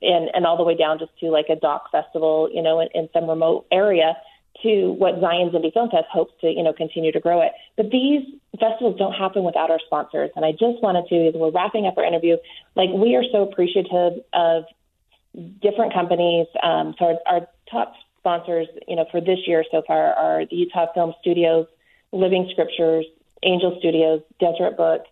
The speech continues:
uh, our Utah Film Commission, and Stroke Strategies. Without their support and their, and seeing our vision on what we want to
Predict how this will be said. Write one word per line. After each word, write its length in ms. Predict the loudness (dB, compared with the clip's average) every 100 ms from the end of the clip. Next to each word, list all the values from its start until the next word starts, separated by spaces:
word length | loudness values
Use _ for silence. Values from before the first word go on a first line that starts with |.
| _ _ _ -6
uh, 40 |
our 280 | -4 0 0
Utah 380 | 0 0 -2 -2
Film 180 | -4 -4
Commission, 480 | -6 -4 -2 -2 -2
and 140 | -4 -4
Stroke 220 | -2 -2 -4
Strategies. 520 | -2 0 0 0 -4 -6 -20 -6 -2
Without 420 | 0 0 0 2
their 160 | 2 0
support 460 | -4 -8 0 0 0
and 160 | -4 -2
their, 140 | -2
and 160 | -2 -6 -2
seeing 220 | 2 2
our 200 | 2 2
vision 340 | 2 0 0 -2
on 140 | 0
what 160 | 2 2
we 80 | 2
want 200 | 0
to 60 | -2